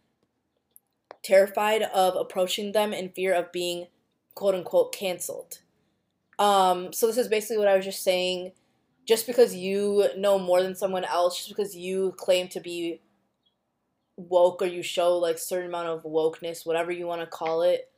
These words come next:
um, that doesn't mean that you actually are, and that doesn't mean that you're the best person for the job,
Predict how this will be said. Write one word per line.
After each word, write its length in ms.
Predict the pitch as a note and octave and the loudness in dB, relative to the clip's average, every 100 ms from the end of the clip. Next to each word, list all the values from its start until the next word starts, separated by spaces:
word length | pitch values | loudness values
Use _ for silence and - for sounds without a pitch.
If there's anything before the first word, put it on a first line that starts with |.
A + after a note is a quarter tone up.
| _ _ _ | _ _ _
um, 600 | F3 F3 E3 D#3+ D#3 D3 C3 _ _ _ _ _ | -2 0 0 -2 -6 -16 -18 _ _ _ _ _
that 180 | G3 F#3 | 2 2
doesn't 220 | F#3+ F3+ | 2 -2
mean 120 | F#3 | -6
that 80 | F#3 | -2
you 100 | F3 | 0
actually 340 | E3 F3 E3+ - | -2 -4 -10 -4
are, 200 | D3 F#3 | 0 0
and 140 | F#3+ | 0
that 80 | F3+ | 0
doesn't 220 | E3+ F3 | -2 -6
mean 140 | E3+ | -10
that 100 | E3 | -8
you're 120 | D#3 E3+ | -8 -6
the 80 | |
best 220 | E3 E3 - | -4 -6 -6
person 260 | E3+ E3+ D#3 | -12 -12 -10
for 80 | |
the 100 | D#3 | -10
job, 460 | D3+ C3+ B2+ D#3+ F#3+ | -8 -10 -6 -6 -6